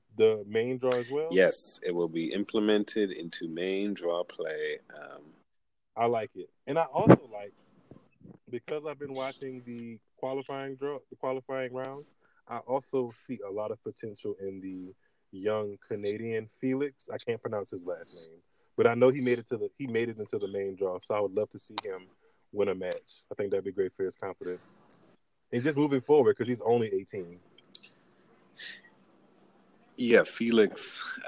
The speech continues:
Speaker 2: Agoust. Yeah, I can't pronounce his name, but I know you're talking about.
Speaker 1: <laughs> Yeah, I
Speaker 2: And I've
Speaker 1: can't do
Speaker 2: actually
Speaker 1: it.
Speaker 2: been hearing a lot of people talk about him. Um, I haven't s-
Speaker 1: He has the game. He has the, I, I, I was watching him, and he,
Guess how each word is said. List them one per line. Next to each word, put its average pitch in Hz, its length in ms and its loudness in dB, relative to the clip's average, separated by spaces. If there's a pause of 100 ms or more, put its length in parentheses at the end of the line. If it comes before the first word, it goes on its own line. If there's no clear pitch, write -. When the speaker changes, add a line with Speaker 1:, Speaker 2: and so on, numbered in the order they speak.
Speaker 2:
Agoust. - 720 -6 (560)
Yeah, 92 200 -12 (100)
I 85 60 -6
can't 107 200 -10 (100)
pronounce 92 260 -8
his 87 100 -12
name, 175 180 4 (240)
but 87 100 -2
I 85 80 0
know 90 160 -6
you're 85 100 -10
talking 82 200 -8
about. - 120 -14
Speaker 1:
<laughs> - 60 -14
Yeah, 110 180 0 (100)
I 107 60 -8
Speaker 2:
And 107 100 6
I've 110 60 8
Speaker 1:
can't 110 60 2
do 117 60 6
Speaker 2:
actually 101 140 4
Speaker 1:
it. 101 80 0
Speaker 2:
been 95 120 -2
hearing 95 140 -2
a 87 80 -2
lot 87 140 -2
of - 60 -12
people 82 380 -10
talk - 240 -16 (100)
about 78 180 -12
him. 76 240 -20
Um, 73 220 -16 (280)
I - 100 -14
haven't 85 260 -12
s- - 140 -16 (340)
Speaker 1:
He 214 120 2
has 196 220 2
the 175 100 -6
game. 139 400 0
He 160 100 -8
has 151 240 2
the, 131 200 2
I, 110 60 -6 (140)
I, 104 200 -2
I - 20 4
was 117 200 2
watching 117 340 -2
him, 127 280 -2 (520)
and 202 160 -2
he, 120 140 -2